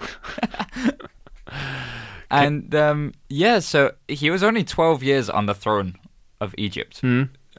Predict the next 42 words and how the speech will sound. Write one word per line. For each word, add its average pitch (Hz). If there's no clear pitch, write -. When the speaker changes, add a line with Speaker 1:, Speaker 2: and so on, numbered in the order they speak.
Speaker 1:
And 104
he 120
was 113
world 117
Speaker 2:
That's, 135
Speaker 1:
renowned 110
for -
Speaker 2:
that's 104
Speaker 1:
being, 110
like, 95
insane. 101
Speaker 2:
Yeah, 92
that's 127
still 185
Speaker 1:
Yeah. 156
Speaker 2:
quite 123
some 101
time, 95
though, 98
Speaker 1:
Yeah, 240
it's 147
Speaker 2:
twelve 104
Speaker 1:
still 196
quite 127
some -
time, 82
yeah. 90
Speaker 2:
Mm. 107
Speaker 1:
And, 120
uh, 120
King 156
Farouk 151
of 117
Egypt, 120
in 117
his 110
twelve 127
years 104
on 95
the 92
throne, 92
hoarded 120